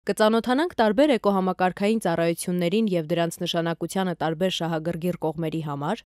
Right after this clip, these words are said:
կծանոթանանք տարբեր մասնակցային մոտեցումների, որոնք կիրառվում են զարգացման պլանավորման նպատակով էկոհամակարգային ծառայությունները վերահանելու և արժեքավորելու համար,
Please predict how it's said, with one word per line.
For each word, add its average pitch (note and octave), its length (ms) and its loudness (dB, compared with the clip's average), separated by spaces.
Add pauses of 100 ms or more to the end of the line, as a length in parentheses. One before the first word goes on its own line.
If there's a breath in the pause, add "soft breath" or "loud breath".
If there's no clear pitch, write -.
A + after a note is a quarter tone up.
(120)
կծանոթանանք A3 720 2
տարբեր G#3+ 380 2
մասնակցային G3 580 -2
մոտեցումների, F#3 760 0
որոնք F3 360 0
կիրառվում E3+ 560 -2
են E3 160 -4
զարգացման E3+ 560 -2
պլանավորման E3 640 -2
նպատակով E3+ 560 -2 (160)
էկոհամակարգային F3+ 1040 0
ծառայությունները E3+ 760 -2
վերահանելու E3+ 600 -2
և D#3+ 200 -2
արժեքավորելու D#3 760 -6
համար, D3+ 440 -6